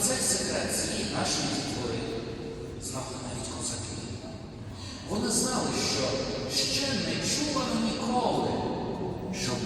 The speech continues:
Матінка Божа не помогла. Кожен, хто приходить до неї і просить помочі, завжди отримує радість, завжди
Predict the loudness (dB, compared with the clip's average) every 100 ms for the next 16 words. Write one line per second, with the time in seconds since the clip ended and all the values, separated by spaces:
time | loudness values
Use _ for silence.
0 | 2 4 4 2 4 4 4 4 6 6
1 | 6 4 2 4 4 4 2 2 2 2
2 | 0 -2 -4 -4 -4 -4 -4 -4 0 2
3 | 4 2 2 0 0 -2 -4 -6 -4 -4
4 | -2 -4 -2 0 0 0 2 2 2 2
5 | 2 2 0 0 -2 -2 0 0 0 2
6 | 2 4 6 4 4 6 6 6 4 4
7 | 2 2 0 -2 -2 -4 0 2 4 2
8 | 0 2 2 2 0 0 0 0 0 0
9 | 0 2 0 0 -2 -4 -6 -4 -2 -2
10 | -2 -2 -2 -4 -4 -4 -6 -6 -4 -2
11 | 0 0